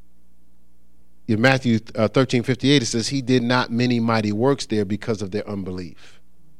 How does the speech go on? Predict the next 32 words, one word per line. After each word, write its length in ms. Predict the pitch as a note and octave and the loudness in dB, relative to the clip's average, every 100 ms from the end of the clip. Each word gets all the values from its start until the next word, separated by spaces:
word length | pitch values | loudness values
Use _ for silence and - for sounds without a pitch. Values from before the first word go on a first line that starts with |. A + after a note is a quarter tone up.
| - - - - - - - - - - - | -16 -16 -18 -18 -18 -16 -16 -16 -16 -18 -2
Matthew 320 | B2 A#2 A2 | 0 2 2
thirteen, 360 | A#2 A2 A2+ G2+ | 4 4 2 0
we 100 | D3+ | 0
can 100 | F#2+ | 0
look 160 | G#2 E2 | -2 -4
at 140 | - | -8
it 60 | C#3 | -12
real 140 | D3 | -14
quick. 280 | - C#2+ C#2+ - - - - - - - - - - - | -14 -16 -16 -16 -16 -16 -16 -16 -16 -16 -16 -16 -16 -12
Matthew 380 | - G2 F#2+ E2+ | -6 -6 -6 -10
thirteen. 680 | - E2 - - D2 - - - - - - - - - - - - - - - | -10 -12 -10 -12 -14 -16 -18 -18 -16 -16 -16 -16 -16 -16 -18 -18 -18 -18 -16 -12
I 40 | - | -2
mean, 120 | G2+ | -2
it's 100 | F2 - | -2 -10
various 380 | G2 A#2 A2+ F#2+ | 6 8 8 6
versions 440 | F2+ G2 F2 F2 E2+ | 4 2 0 -6 -8
of 80 | |
the 40 | D#2 | -6
gospel, 500 | F2+ E2+ D#2+ - D2 | -4 -4 -6 -10 -12
but 180 | D#2 - - - - - - - - - - - - | -12 -14 -16 -16 -16 -16 -16 -16 -16 -16 -16 -18 2
it 80 | G#2 | 6
says, 320 | A#2+ A2+ - A#2+ | 6 4 2 2
oh, 180 | G#2 - | 2 0
well, 360 | F2+ A2+ G#2 G#2 | 4 8 8 6
you 80 | A2+ | 4
know, 100 | A2 | 6
after 220 | G#2+ - | 6 4
it 20 | |
says, 320 | G2 A2 G2+ F#2 | 4 6 6 4
"A 100 | F#2 | 4
prophet 300 | - G#2+ G2 | 6 4 4
was 180 | F2 | -2